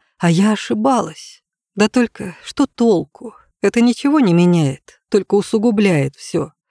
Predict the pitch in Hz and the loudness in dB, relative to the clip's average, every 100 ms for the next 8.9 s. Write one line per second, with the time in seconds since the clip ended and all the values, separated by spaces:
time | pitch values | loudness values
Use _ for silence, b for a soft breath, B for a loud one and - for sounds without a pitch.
0 | _ _ _ _ 165 175 160 165 156 151 | _ _ _ _ 0 2 0 0 0 0
1 | - 160 - 151 147 147 156 165 277 285 | -2 -6 -4 -4 -2 0 2 2 2 2
2 | 240 - - 208 226 208 180 _ 208 185 | 0 -4 -4 -2 0 -4 -8 _ -2 -2
3 | 175 - 180 185 185 - 180 180 170 160 | -8 -2 0 2 0 0 0 2 2 2
4 | 156 170 160 170 165 170 156 175 165 165 | 0 -2 2 2 2 0 0 0 2 2
5 | 156 147 - 160 147 147 139 143 - 175 | 2 -2 -4 -2 0 -2 -4 -10 -4 -2
6 | 190 170 - 180 185 233 160 - 170 175 | 0 -2 0 0 2 0 -2 -2 0 2
7 | 175 208 247 - - 208 - 214 214 - | 2 2 0 -4 -4 -6 -2 -2 -2 0
8 | 202 - 180 - - 180 160 160 - | -2 0 -6 -8 -2 0 0 -2 -12